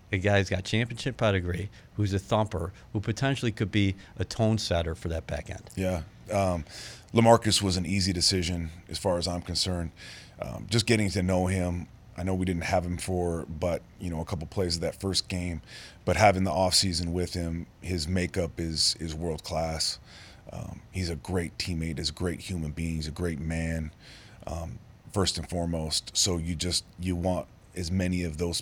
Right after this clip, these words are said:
Speaker 2: people in your building. And then the player is, um, he's a guy that, like, in my opinion, how we utilize him, exactly how he should be utilized. He's a safety 'cause he's got safety brain, he's got safety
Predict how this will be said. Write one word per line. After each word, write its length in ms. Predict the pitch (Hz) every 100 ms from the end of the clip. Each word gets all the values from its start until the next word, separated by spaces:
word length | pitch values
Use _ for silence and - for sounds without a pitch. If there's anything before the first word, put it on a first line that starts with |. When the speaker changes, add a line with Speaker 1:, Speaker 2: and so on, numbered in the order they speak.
| -
Speaker 2:
people 460 | - 90 73 76 78
in 140 | 80
your 100 | 78
building. 460 | 69 80 71 73 73 - - - - - -
And 120 | 92
then 140 | 98 90
the 80 |
player 640 | 85 - 107 95 90 85 -
is, 460 | 87 82 80 - -
um, 360 | 76 80 67 - - - - - - - - - - -
he's 260 | - 117
a 80 | 101
guy 260 | 107 104 98
that, 220 | 95 - - -
like, 240 | - 92 90 - - - - - - - - - - -
in 140 | 87 90
my 160 | 101
opinion, 540 | 98 - 92 90 87 82 - - - -
how 180 | - 98
we 140 | 92
utilize 580 | 92 90 107 95 87 85
him, 100 | 87
exactly 680 | 82 78 92 92 90 85 76
how 280 | - 107 90
he 180 | 85 90
should 260 | - 95 78
be 100 | 80
utilized. 580 | 78 76 78 78 78
He's 180 | - 82
a 40 | 78
safety 600 | - 101 101 - 117 120 - - - -
'cause 120 | - 90
he's 120 | 85
got 220 | 87 78
safety 360 | - 92 - 82
brain, 480 | 76 95 92 92
he's 140 | 87 80
got 240 | 87 69
safety 540 | - 92 85 90 80